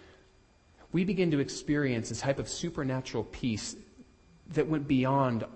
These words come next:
our momentary circumstances. We began to rest in Jesus Christ, even when everything seemed so completely out of control. And then as the news came back, and I remember very vividly sitting out on, I, I was, I was out on the lawn at my house.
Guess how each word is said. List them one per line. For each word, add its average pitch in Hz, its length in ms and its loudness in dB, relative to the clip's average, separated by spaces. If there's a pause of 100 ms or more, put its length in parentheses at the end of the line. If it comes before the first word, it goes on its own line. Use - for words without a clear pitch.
our 120 160 -8
momentary 120 540 0
circumstances. - 960 -12 (1500)
We 156 120 6
began 147 340 2
to 123 80 -2
rest 120 540 0
in 107 100 -2
Jesus 107 320 -4
Christ, 110 420 -2
even 143 360 0
when 117 180 2
everything 123 420 -2
seemed 110 260 -6
so 110 120 -4
completely 107 420 -6
out 95 140 -2
of 92 80 -10
control. 85 480 -12 (1160)
And 127 120 2
then 147 120 4
as 135 120 2
the 131 80 0
news 127 280 4
came 117 260 -2
back, 104 480 0
and 123 80 -4
I 131 60 0
remember 120 340 0
very 120 320 2
vividly 110 380 -2
sitting 147 320 2
out 139 100 4
on, 135 140 0
I, 127 160 0
I 127 40 2
was, 120 140 0
I 123 80 0
was 123 240 0
out 143 300 4
on 131 160 4
the 113 40 0
lawn 110 520 4
at 113 180 -4
my 110 160 2
house. 98 480 -4